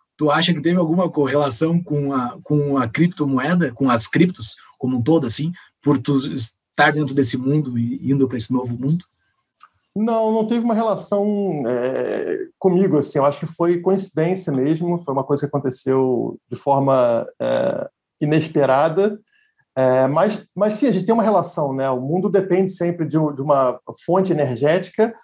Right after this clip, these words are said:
Speaker 2: e, e, geralmente, ela dá muito dinheiro, como no caso do petróleo, né?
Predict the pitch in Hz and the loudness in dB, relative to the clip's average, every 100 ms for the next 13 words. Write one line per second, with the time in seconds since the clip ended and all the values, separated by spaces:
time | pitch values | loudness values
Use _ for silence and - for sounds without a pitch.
0 | _ - - - 160 165 165 151 180 220 | _ -20 -14 -2 0 2 2 2 2 2
1 | 170 202 240 - 160 131 - - 165 190 | 2 2 2 -2 -2 -2 -2 -2 0 2
2 | 202 190 196 214 208 165 151 127 135 143 | 0 0 0 0 0 2 2 0 -4 0
3 | 147 143 147 143 131 123 113 120 151 | 0 0 -4 -4 -2 -2 -2 0 -2